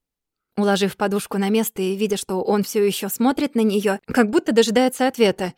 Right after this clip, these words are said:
она сильно шлепнула рукой по подушке и сказала: «Что же я могла сделать? Чтобы не выйти замуж?» «Ну да», сказала миссис Флинт «Мне тут нечего было делать, я никогда не думала об этом».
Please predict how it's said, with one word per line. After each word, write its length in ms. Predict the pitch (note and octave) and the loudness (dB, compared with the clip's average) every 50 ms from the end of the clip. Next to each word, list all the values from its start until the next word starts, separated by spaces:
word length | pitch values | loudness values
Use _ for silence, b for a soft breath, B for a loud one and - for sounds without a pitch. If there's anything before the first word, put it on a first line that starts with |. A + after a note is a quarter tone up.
| b b b | b b b
она 280 | - A3+ A3+ A3+ G#3 | 4 4 6 6 4
сильно 260 | G3 - C4+ B3 A#3+ B3 | 2 2 4 4 4 4
шлепнула 560 | A#3+ - C4 C4+ B3+ B3+ - G#3+ G3+ G3+ G#3 | 2 2 2 2 2 2 2 0 2 2 2
рукой 300 | G#3+ A3+ A3 A3+ G3+ G3 | 2 2 0 0 0 0
по 100 | - G3 | -2 -2
подушке 520 | - G3+ G3 F#3+ A#3+ B3 - - - G3+ | -2 -2 -2 -2 -2 -4 -4 -4 -2 -2
и 20 | F#3+ | -2
сказала: 500 | - - G#3 G3 - G3 F#3 F#3 F#3+ - _ _ _ _ _ _ _ _ _ _ _ _ _ _ | -2 -4 -6 -4 -4 -4 -6 -6 -8 -10 _ _ _ _ _ _ _ _ _ _ _ _ _ _
«Что 280 | - - - C#4+ D#4+ F4+ | -10 -2 2 2 4 4
же 100 | D#4+ E4 | 4 4
я 160 | C#4+ D4 C4 | 4 6 6
могла 400 | A3+ A3 A#3+ A#3 C4 C#4 C4+ B3+ | 6 4 4 4 4 2 2 0
сделать? 500 | - - C#4 C#4 A#3+ F#3+ F#3 - - _ _ _ _ _ _ _ _ _ _ _ - | 0 0 2 2 2 2 -2 -6 -14 _ _ _ _ _ _ _ _ _ _ _ -18
Чтобы 480 | - - - A3+ G3+ F3+ G3+ G#3 G3+ F#3+ - | -14 -6 -2 -2 -2 0 0 -2 -2 -2 0
не 160 | G#3+ A3 A3+ | 4 4 4
выйти 300 | G#3 A#3 A#3 A#3 - A#3+ | 6 4 4 4 2 0
замуж?» 580 | A3 A3+ C4+ F4 G4+ G4+ C4+ - - - - _ _ _ _ _ _ _ _ - | 2 2 0 0 0 -2 -4 -4 -8 -12 -12 _ _ _ _ _ _ _ _ -4
«Ну 320 | - G#3 A3 A#3 C#4 E4 | 0 2 2 4 4 4
да», 240 | C4 A3+ G#3 G#3+ A3 - _ _ - | 4 4 2 2 0 -4 _ _ -20
сказала 440 | - - - A#3 A3 G#3+ A3 G3+ A3 | -12 -4 -2 0 2 2 2 4 4
миссис 300 | G#3+ G#3+ A3 - G#3+ - | 2 0 0 -4 -8 -6
Флинт 360 | - - A3+ G#3+ G#3+ G#3 A3+ A3 G#3+ G#3 G#3+ - - _ _ _ _ _ _ - | 0 2 2 2 2 2 2 2 2 0 -2 -6 -8 _ _ _ _ _ _ 2
«Мне 200 | A3+ A#3+ C4 D#4 | 4 4 4 4
тут 160 | D#4+ D#4 - | 2 0 0
нечего 360 | C#4+ D#4 F4 - - E4 F4 | 0 -2 -2 0 0 0 2
было 260 | D4+ A3 C4+ B3+ A#3+ B3 | 2 2 4 4 4 4
делать, 400 | F#3+ F3+ F#3 D#3+ - F#3+ - - | 2 0 -4 -4 -4 -6 -4 -2
я 160 | A3 A3 A#3 | -2 0 2
никогда 460 | A#3 A3+ A3+ A#3+ A#3 B3+ A#3+ A3+ B3 | 2 4 4 4 4 2 2 2 4
не 120 | B3 A#3+ | 4 4
думала 380 | A3+ G#3 B3+ C4+ D4+ D4+ D4 C4+ | 4 4 4 4 4 4 4 2
об 140 | C4+ A3 C4 | 4 4 2
этом». 360 | C4 B3+ - B3 A3+ G3 | 0 2 0 0 -2 -2